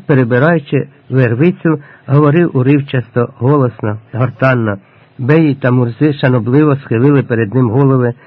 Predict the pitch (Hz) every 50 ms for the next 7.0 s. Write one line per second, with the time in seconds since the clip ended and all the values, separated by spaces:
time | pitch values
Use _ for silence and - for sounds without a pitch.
0 | - - - _ _ _ _ - 175 147 143 147 170 180 160 156 143 143 147 139
1 | 139 143 139 139 165 175 160 139 - 147 131 123 143 156 151 139 127 127 147 175
2 | 180 143 156 147 139 127 - - _ _ _ - 120 117 131 147 170 156 143 -
3 | 127 120 127 - - - 160 151 135 131 123 120 110 - - 113 113 - - 143
4 | 147 143 139 131 110 - - 151 147 131 127 113 101 113 107 110 107 - 180 175
5 | 170 160 151 139 143 - _ _ _ - 131 117 104 - 139 147 139 139 - 127
6 | 127 117 - - - 143 139 - 123 131 139 127 117 - - 104 104 110 110 107